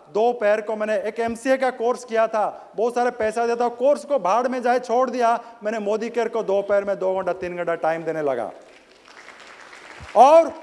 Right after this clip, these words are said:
उसी वक्त मेरा फ्रेंड क्या करते थे, वो नौकरी में लगे रहे थे, बोले थे, "चलो यार, तू पागल की तरह भाग रहे, भागने दीजिए,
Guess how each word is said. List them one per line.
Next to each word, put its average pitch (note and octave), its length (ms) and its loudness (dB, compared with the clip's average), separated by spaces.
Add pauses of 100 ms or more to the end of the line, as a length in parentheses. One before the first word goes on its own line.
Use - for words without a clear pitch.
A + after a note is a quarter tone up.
(120)
उसी B3+ 260 0
वक्त D#4 260 2
मेरा C4+ 260 0
फ्रेंड D4 300 0
क्या D4 160 2
करते C#4 320 0
थे, B3 340 0 (460)
वो A3+ 140 4
नौकरी A#3 420 0
में A#3+ 140 0
लगे A3 280 4
रहे G#3+ 200 2
थे, G#3+ 180 -2
बोले G3+ 220 0
थे, G#3+ 100 -4
"चलो G#3+ 300 0
यार, G3+ 220 2 (100)
तू G#3 100 -6
पागल G#3 460 -2
की A3+ 80 -8
तरह A3 180 0
भाग F#3+ 260 0
रहे, G3+ 140 -2
भागने G#3 380 -2
दीजिए, G#3+ 400 -2